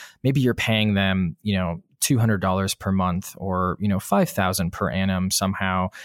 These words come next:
and they're totally fine with that, and you don't have as much support or you don't have as many of the features, but you don't need any of those features.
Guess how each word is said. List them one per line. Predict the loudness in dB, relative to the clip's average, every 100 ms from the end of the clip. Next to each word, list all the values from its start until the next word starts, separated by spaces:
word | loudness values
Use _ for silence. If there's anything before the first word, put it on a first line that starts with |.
| -20 -14 -2
and | 0 2 2 2
they're | 2 4 2 0
totally | 0 2 4 2
fine | 2 2 2
with | 2
that, | 2 2 2
and | 2
you | 0
don't | 0 0
have | -2 -2
as | -2
much | -4 -2
support | -4 -4 0 2 4 4
or | 2 0
you | -2
don't | -4 -4
have | -6
as | -4
many | -6 -6
of | -8
the |
features, | -4 -2 0 2 2 -2 -10 -16 -4
but | 0
you | 2
don't | 2 2
need | 2 4
any | 2 0
of | -2
those | -6 -8
features. | -8 -10 -12 -12 -14